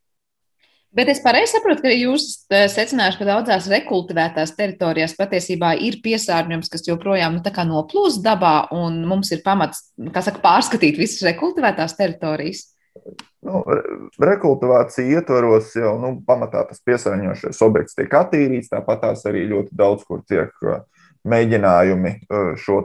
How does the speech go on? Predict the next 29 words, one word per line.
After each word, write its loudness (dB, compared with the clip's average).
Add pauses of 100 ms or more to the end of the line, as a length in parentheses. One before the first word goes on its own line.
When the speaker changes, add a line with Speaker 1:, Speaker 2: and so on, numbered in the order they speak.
Speaker 2:
te 4
grunti, 2
eh, -6
attīrīt, 0
pēc -2
tam -6
tiek -12
kaut -4
kas -14
sūknēts -2
ārā 6
vai -6
sūknēts -8
iekšā, 2
vai 2
kaut 0
kādā 4
veidā 0
tas -12
tiek -2
likvidēts. 2
Eh, -2
mēs -2
nepretendējam 0
uz -14
to, -2
ka -6
mēs, -4
eh, 2